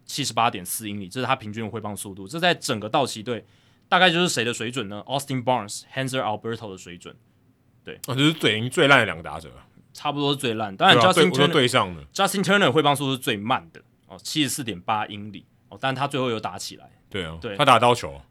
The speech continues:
Speaker 1: 对，但整体而言呢，挥棒速度比较慢的都是比较差的打者。当然，并不是挥棒速度比较慢你就一定很烂，哦，因为 Freddie Freeman 他的平均挥棒速度只有七十八点七英里，可是他打得很好，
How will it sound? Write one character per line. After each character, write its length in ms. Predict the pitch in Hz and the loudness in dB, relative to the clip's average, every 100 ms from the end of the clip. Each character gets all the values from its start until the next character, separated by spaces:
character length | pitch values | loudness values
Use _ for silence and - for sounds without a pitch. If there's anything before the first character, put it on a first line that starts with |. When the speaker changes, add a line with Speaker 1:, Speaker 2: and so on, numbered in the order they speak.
| - | -6
Speaker 1:
对， 100 | 127 | 0
但 260 | 214 208 - | 4 2 0
整 220 | - 175 | 0 0
体 160 | 220 175 | 2 2
而 180 | 127 123 | 4 4
言 100 | 123 | 2
呢， 100 | 117 | 0
挥 100 | 170 | 2
棒 100 | 175 | 2
速 120 | 170 | 2
度 60 | 160 | 2
比 40 | |
较 100 | 120 | 2
慢 180 | 135 139 | 4 4
的 40 | |
都 120 | 107 120 | 2 -2
是 80 | |
比 80 | 123 | -2
较 100 | 107 | -2
差 220 | 113 113 | -2 -2
的 60 | 98 | -4
打 160 | 87 92 | -4 -10
者。 120 | - | 4
当 120 | 208 | 8
然， 140 | 185 | 8
并 220 | 143 240 156 | 8 2 2
不 120 | 139 | 0
是 320 | - 175 123 - _ _ | 0 0 -2 -8 _ _
挥 100 | - | -2
棒 100 | 156 | 0
速 100 | 147 | 2
度 60 | 147 | 2
比 60 | 113 | 2
较 80 | |
慢 160 | 120 120 | 2 2
你 40 | |
就 80 | 104 | 0
一 120 | 117 | -4
定 160 | 120 135 | -4 -4
很 180 | 98 90 | -4 -8
烂， 180 | 113 90 _ _ | -8 -8 _ _
哦， 140 | 101 | -6
因 80 | 139 | 0
为 100 | 170 | 2
Freddie 300 | 165 170 165 | 4 4 4
Freeman 440 | - 143 147 101 - _ _ _ _ | 2 2 2 -2 -8 _ _ _ _
他 140 | - | -4
的 60 | 156 | -2
平 160 | 135 123 | -2 -2
均 120 | 143 | 0
挥 80 | 139 | 2
棒 160 | 139 | 2
速 120 | 127 | 2
度 60 | 135 | -2
只 80 | 123 | 0
有 60 | 120 | 0
七 160 | - | -2
十 60 | 110 | -2
八 140 | 123 | 0
点 100 | 117 | 0
七 200 | 101 113 | -2 -8
英 120 | 104 113 | -6 -6
里， 80 | |
可 140 | 107 117 | -6 -2
是 60 | |
他 100 | 127 | 2
打 160 | 139 107 | 2 0
得 60 | 98 | -4
很 160 | 104 | -8
好， 200 | 120 101 | -8 -8